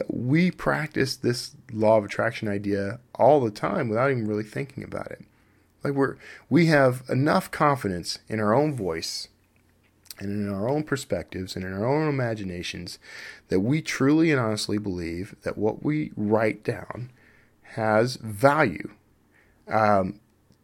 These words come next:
the, this is something I'm kinda coming around to, honestly, uh, because, you know, we also struggle with this, uh, fraud syndrome thing. This, this, you know, that we are,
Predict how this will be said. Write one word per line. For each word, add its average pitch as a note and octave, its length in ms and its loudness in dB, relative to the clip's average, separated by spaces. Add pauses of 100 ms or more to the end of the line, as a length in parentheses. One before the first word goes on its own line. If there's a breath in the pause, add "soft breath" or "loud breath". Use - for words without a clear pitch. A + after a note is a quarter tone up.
(720)
the, C3 320 4
this D#3 340 0
is D#3 140 0
something C3+ 300 0
I'm G#2+ 80 -4
kinda G2+ 200 -4
coming F#2 240 -8
around E3 380 0
to, G2 180 -2
honestly, - 580 -4
uh, G#2+ 280 2
because, C3 420 -2
you B3 60 -2
know, A2+ 220 0 (360 loud breath)
we D3 140 6
also G#3 260 6
struggle B2+ 680 4
with F#2+ 440 -2 (580 soft breath)
this, A2 360 0
uh, C3 1040 2
fraud - 360 2
syndrome - 520 -4 (260)
thing. - 300 -8 (600)
This, - 260 -8
this, A2 260 -6
you A2 80 -4
know, G2 140 -2
that G2+ 140 0
we A2+ 220 2
are, A#2 340 2